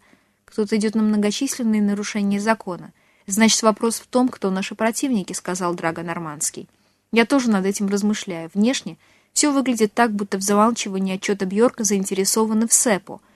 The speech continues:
Но, Драгон, мы ведь говорим о службе безопасности Швеции. Это государственное ведомство. Я не могу поверить в то, что сэпо может такое санкционировать. Не думаю даже, что она, они на нечто подобное способны.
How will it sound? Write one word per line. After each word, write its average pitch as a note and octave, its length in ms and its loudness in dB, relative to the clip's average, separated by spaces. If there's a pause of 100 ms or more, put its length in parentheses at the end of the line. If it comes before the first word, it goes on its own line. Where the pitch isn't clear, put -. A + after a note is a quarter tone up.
(280)
Но, F3+ 80 -6
Драгон, F#3 440 2
мы F3 80 -10
ведь F3+ 200 -4
говорим F#3+ 380 -2
о F#3+ 80 -2
службе F#3+ 320 -2
безопасности F#3+ 720 0
Швеции. G3 640 -4 (880)
Это G3 180 0
государственное G3+ 720 2
ведомство. E3+ 580 -4 (340)
Я A3+ 80 4
не A#3+ 120 8
могу A#3+ 240 6
поверить F#3+ 400 0
в - 80 -14
то, A#3 120 2
что - 160 -4
сэпо G#3 300 -2
может F#3+ 300 -6
такое F#3+ 260 -4
санкционировать. F#3+ 920 -2 (340)
Не A3 140 6
думаю C4+ 320 6
даже, G3 240 6
что - 200 0
она, G3 280 2 (100)
они A3 400 2 (220)
на F#3+ 80 -2
нечто G#3 340 2
подобное G3 460 2
способны. E3+ 680 -2